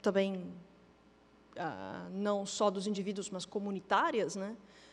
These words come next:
Não me parece que eles consigam responder a essas coisas aqui, né?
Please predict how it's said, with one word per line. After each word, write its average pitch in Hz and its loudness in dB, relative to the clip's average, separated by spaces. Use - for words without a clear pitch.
Não 226 10
me 440 4
parece 254 6
que - -6
eles 285 -6
consigam 277 -4
responder 262 0
a 240 6
essas 208 2
coisas 226 -2
aqui, 180 -8
né? 175 -4